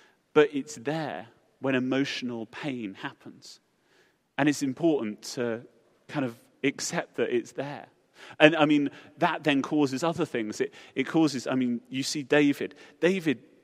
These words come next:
is using all kinds of words. He's using poetry. He talks about gazelles slain on heights. He's talking about kind of, they were swifter than eagles, stronger than lions. He's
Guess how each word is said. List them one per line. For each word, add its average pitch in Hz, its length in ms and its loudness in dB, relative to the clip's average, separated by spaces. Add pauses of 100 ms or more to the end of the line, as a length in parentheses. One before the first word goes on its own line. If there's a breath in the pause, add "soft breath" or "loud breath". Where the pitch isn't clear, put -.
is 123 160 -8
using 143 260 -2
all 127 120 -4
kinds 151 380 -4
of - 100 -10
words. 139 220 0
He's 120 140 -8
using 127 260 -6
poetry. 147 640 -2
He 101 60 0
talks - 240 -6
about 117 300 0 (240 loud breath)
gazelles 143 640 2
slain 147 440 0
on 135 120 -2
heights. - 600 -10 (340 loud breath)
He's 139 200 -4
talking 139 440 0
about 127 520 2
kind 135 160 2
of, 117 100 0 (360 loud breath)
they 151 160 10
were 120 140 6
swifter - 520 0
than 143 140 0
eagles, 139 420 -2
stronger 156 380 -4
than 139 160 -2
lions. 147 300 -4 (180 loud breath)
He's 147 260 -2